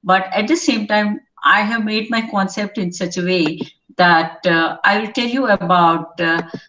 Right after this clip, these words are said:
my organization, because there's a kind of a, uh, you know, a bond that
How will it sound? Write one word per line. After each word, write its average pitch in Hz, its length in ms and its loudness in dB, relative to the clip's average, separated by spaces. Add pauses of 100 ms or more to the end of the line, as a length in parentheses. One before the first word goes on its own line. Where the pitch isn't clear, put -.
my 196 260 0
organization, 196 1040 -2 (260)
because 233 460 -4 (240)
there's 262 220 -4
a 294 80 -4
kind 285 320 0
of 285 160 -4
a, 208 360 4 (360)
uh, 180 400 2
you 190 80 -4
know, 170 320 -2
a 185 160 -2
bond 170 600 2 (260)
that 190 280 2